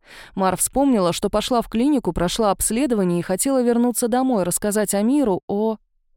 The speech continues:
И тут она заерзала. Свободной рукой принялась трогать свой живот, на котором лежал пузырь со льдом. Девушка столкнула пузырь, продолжая что-то искать.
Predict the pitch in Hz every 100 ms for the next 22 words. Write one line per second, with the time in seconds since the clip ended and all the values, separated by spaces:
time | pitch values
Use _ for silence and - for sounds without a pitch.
0 | _ - - _ _ _ - 240 233 226
1 | 240 220 214 208 226 220 147 147 156 151
2 | _ _ _ _ _ _ _ - 175 175
3 | 185 180 180 185 240 226 190 190 220 208
4 | - 247 233 233 220 220 220 254 247 175
5 | - _ _ 160 160 160 226 233 175 165
6 | 156 185 214 - - 277 196 165 - 190
7 | 196 175 139 131 _ _ _ - - -
8 | 190 196 - 214 - 233 240 240 190 -
9 | 202 190 311 - _ _ - 311 202 190
10 | 247 254 - 247 254 277 - 285 196 -
11 | -